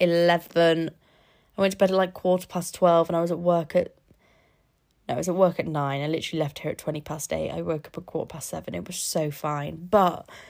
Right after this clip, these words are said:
still felt tiring. I was exhausted. What's some of your coping mechanisms when you're finding long distance really hard?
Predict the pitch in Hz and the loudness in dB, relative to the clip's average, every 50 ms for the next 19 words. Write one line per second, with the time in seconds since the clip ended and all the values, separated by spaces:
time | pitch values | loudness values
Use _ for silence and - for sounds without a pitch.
0 | - _ - - - - - - 202 190 175 160 151 160 151 156 - - _ _ | -20 _ -6 -4 -2 0 4 4 6 6 6 6 4 2 0 -2 -4 -8 _ _
1 | _ _ _ _ _ _ _ _ - - 254 302 381 339 - - - - - 175 | _ _ _ _ _ _ _ _ 2 4 6 6 6 4 2 0 -4 2 4 6
2 | 175 190 208 214 190 180 170 165 160 160 - 185 196 214 262 320 320 254 233 190 | 8 8 8 10 10 8 8 8 4 2 0 2 4 6 6 6 6 4 2 0
3 | 185 185 180 180 175 180 180 180 185 185 185 180 180 - - - 175 160 151 - | 0 -2 -4 -2 0 2 4 6 6 6 6 6 4 0 2 4 4 4 4 2
4 | - - - - - 269 277 - _ _ _ _ _ _ - - _ _ _ _ | -2 -4 -6 -6 -6 -6 -10 -14 _ _ _ _ _ _ -20 -20 _ _ _ _
5 | _ _ _ - 226 247 262 262 - 320 330 330 320 320 311 - 262 240 233 233 | _ _ _ 4 6 8 8 8 6 6 6 6 6 4 4 6 8 8 8 6
6 | - 196 175 175 175 - 175 165 165 170 170 170 170 175 175 175 175 - - 180 | 4 2 2 2 2 0 -2 -2 0 0 -2 0 2 2 2 2 2 2 4 4
7 | 175 180 180 180 180 175 180 180 165 151 - 165 160 160 - - - 180 175 165 | 4 4 2 2 0 0 0 0 -2 -4 -4 -4 -4 -4 -4 -6 -8 -8 -6 -4
8 | 160 156 156 151 147 147 139 113 110 117 - - | -2 -2 -2 -4 -4 -4 -4 -4 -4 -6 -8 -10